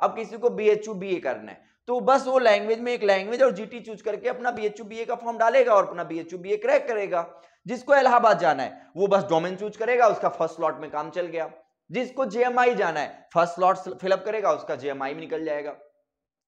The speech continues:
अब सेकंड स्लॉट की जरूरत क्यों पड़ेगी? सपोज एक लड़के को बीए के साथ साथ बीएससी भी करना है। अब बीए में तो उसने क्या करा, यहां पे ध्यान से समझना कि बीए, बीएससी, बीए एलएलबी, तीन कोर्सेज इस लाइक लड़के को करने हैं।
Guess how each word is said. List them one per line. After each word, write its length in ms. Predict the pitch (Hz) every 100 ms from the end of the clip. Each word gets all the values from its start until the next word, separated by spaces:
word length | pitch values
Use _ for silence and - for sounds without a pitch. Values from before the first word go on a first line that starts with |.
| _ -
अब 100 | 170
सेकंड 480 | - - 175 202 208
स्लॉट 520 | - 165 170 165 175
की 60 | 190
जरूरत 320 | 143 165 165
क्यों 140 | 156
पड़ेगी? 360 | 139 117 113 117 _ _ _
सपोज 340 | 294 254 302 277
एक 120 | 240
लड़के 280 | 233 220 247
को 100 | 262
बीए 300 | 190 220 262
के 120 | 254
साथ 200 | - 180
साथ 160 | 202 208
बीएससी 500 | 156 170 170 180 185
भी 100 | 196
करना 300 | 139 120 107
है। 180 | 90 _ _ _ _ _ _ _ -
अब 300 | 233 240 147
बीए 320 | 165 196 277
में 180 | 302 285
तो 80 | 294
उसने 320 | 269 247 277
क्या 200 | 254 226
करा, 580 | 196 185 220 254 - _ _ _ _ _ _ -
यहां 240 | 170 208
पे 100 | 214
ध्यान 260 | 190 185 185
से 80 | 185
समझना 360 | 175 170 208
कि 180 | 226 247
बीए, 560 | 185 175 190 214 254 262
बीएससी, 560 | 196 190 190 - 247
बीए 280 | 185 190 214
एलएलबी, 300 | 190 160 147
तीन 320 | - 262 247
कोर्सेज 340 | 214 196 202 185
इस 140 | 170
लाइक 160 | 165 160
लड़के 220 | 151 170
को 120 | 165
करने 280 | 147 120 110
हैं। 200 | 92